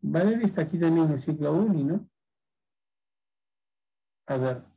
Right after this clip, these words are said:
André Pérez. Ya, a ver, vamos con la primera pregunta. La primera pregunta dice, "¿Cuál es la base del pensamiento del realismo europeo?"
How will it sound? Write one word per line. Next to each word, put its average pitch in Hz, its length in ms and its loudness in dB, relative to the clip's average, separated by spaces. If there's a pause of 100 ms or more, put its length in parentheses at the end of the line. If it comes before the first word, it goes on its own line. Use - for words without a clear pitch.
(160)
André 147 400 0
Pérez. 143 760 -4 (760)
Ya, 139 160 -2
a 160 180 -4
ver, 156 140 0
vamos 208 240 2
con 214 80 2
la 185 100 2
primera 175 340 -2
pregunta. 123 440 -6 (1400)
La 170 120 -4
primera 214 340 0
pregunta 160 440 0
dice, 127 260 -10 (260)
"¿Cuál 262 280 0
es 277 160 -2
la 185 100 2
base 208 340 2
del 175 160 4
pensamiento 156 760 2
del 143 180 0
realismo 156 380 2
europeo?" 147 480 -2